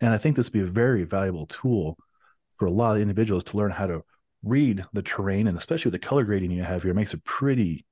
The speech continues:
idiot proof. And, uh, God, yeah, know before you go. And this, this is a super detailed, helpful tool. And I'm just, I'm blown away by it.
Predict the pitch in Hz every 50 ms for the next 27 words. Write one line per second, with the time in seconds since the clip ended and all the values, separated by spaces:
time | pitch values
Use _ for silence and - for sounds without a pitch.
0 | _ _ - 117 117 101 85 - - - 85 82 80 - - - _ _ _ _
1 | _ _ _ _ _ _ _ _ - - - _ - 123 110 104 98 90 98 92
2 | 90 85 80 - - _ _ _ _ _ _ _ - 131 120 - - 120 101 -
3 | - - - - - _ - 95 113 127 156 156 - - 139 131 120 120 139 151
4 | 117 107 127 - 123 104 - - 139 139 175 180 143 110 95 87 - - - -
5 | 180 165 - 92 80 73 - _ _ _ _ _ _ _ _ _ _ _ _ _
6 | _ - 135 135 139 - - 104 87 78 73 - - - 143 131 - - - 80
7 | 76 - - - 147 131 98 - - - - _ _ _ _ _ _ _ _ _
8 | _ _ _ - - 87 87 87 85 85 98 - - _ _ _ - 120 117 110
9 | 98 101 98 95 90 82 98 107 113 80 76 76 73 73 -